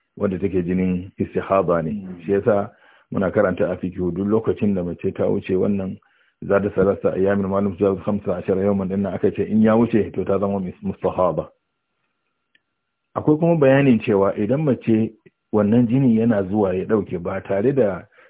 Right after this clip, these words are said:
Speaker 1: tabbas ba, yau ya zo lokacin da ta saba ne yayi ya dauke, gobe da ya zo sai ya ƙara kwana hudu ko biyar,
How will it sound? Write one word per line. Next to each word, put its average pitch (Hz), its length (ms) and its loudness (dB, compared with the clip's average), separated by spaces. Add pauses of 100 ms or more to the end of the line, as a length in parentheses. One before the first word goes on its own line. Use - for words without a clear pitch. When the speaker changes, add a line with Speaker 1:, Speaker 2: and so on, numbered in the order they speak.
(120)
Speaker 1:
tabbas 101 340 -2 (100)
ba, 82 180 -10 (360)
yau 107 240 0
ya 95 180 4
zo 107 340 -2 (460)
lokacin 98 420 -4
da 92 80 -6
ta 90 180 -8
saba 95 260 -2
ne 90 140 -8
yayi 95 320 -4
ya 95 80 -2
dauke, 85 380 -2 (460)
gobe 95 260 0
da 101 80 2
ya 104 120 4
zo 107 280 0
sai 107 100 -6
ya 107 80 -4
ƙara 107 320 -4
kwana 92 280 -8
hudu 104 300 -8
ko 98 140 -4
biyar, 87 260 -8